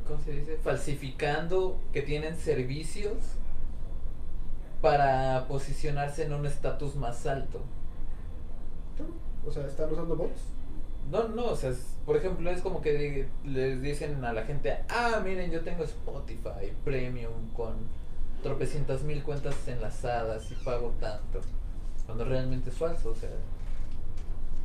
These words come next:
Speaker 1: Eh, un, si nos vamos al ejemplo de los videojuegos, es un, una persona que te puede decir, "Ah, yo tengo este juego, es gratis,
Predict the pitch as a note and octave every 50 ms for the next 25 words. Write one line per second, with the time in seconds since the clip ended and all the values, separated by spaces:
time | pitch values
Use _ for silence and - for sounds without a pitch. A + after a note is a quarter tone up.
0 | - - - - - - - A#3 A#3+ A#3 D#3 - - F3 F3 F3 F3 F3 F3 F3
1 | E3+ E3+ E3 D#3+ - D3+ D3 - - - - - - C#3+ C#3+ C#3 C3 C3+ D3+ D#3
2 | D#3+ D3 C3+ B2 A#2 - - C3 C3 C3+ C3+ C3+ C#3 - - - C3+ C3+ C3 B2
3 | - D3 D3 A#2 G#2+ - - - - - A#2 A2+ - B2 A2+ A2+ A#2 A2 G#2 A2
4 | A2 - - - - - - - - - - - - - - - - - - -
5 | B2 B2 A#2+ A#2+ B2 C3 C3 B2+ B2+ B2+ - - - - - - - - - -
6 | - - - - - - - - - - G3+ A3 A3 G3+ F#3 F3+ E3+ E3+ - F#3
7 | F3+ F3 E3+ E3 E3+ E3 E3 D#3 D3 C#3+ C#3 C3 B2+ B2+ C3 C#3+ C#3+ - D3+ D3
8 | D3 - - F#3 F3 G3 F#3+ F#3+ - - G3+ G#3 G3+ G3+ G3 F#3 E3+ - - -
9 | - D#3 D#3+ E3 E3 - - - F#3+ -